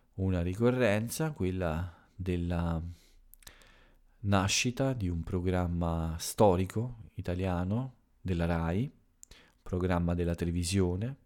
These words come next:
un programma che è diventato iconico, come dico spesso, ed è questo, mm, programma di quiz che, eh,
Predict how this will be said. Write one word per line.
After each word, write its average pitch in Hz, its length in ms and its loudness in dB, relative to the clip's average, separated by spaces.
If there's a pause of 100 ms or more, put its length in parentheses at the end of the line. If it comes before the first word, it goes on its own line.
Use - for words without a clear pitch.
(1160)
un 113 80 -18
programma 95 460 2
che 90 640 0
è 90 140 -2
diventato 92 720 0
iconico, 107 920 2 (100)
come 90 220 -2
dico 87 680 -4
spesso, - 800 -6 (1000)
ed 98 200 0
è 92 360 4 (280)
questo, 87 720 -2
mm, 85 380 -8 (760)
programma 101 680 4
di 92 180 -2
quiz - 520 2 (960)
che, 90 600 0 (720)
eh, 82 440 -6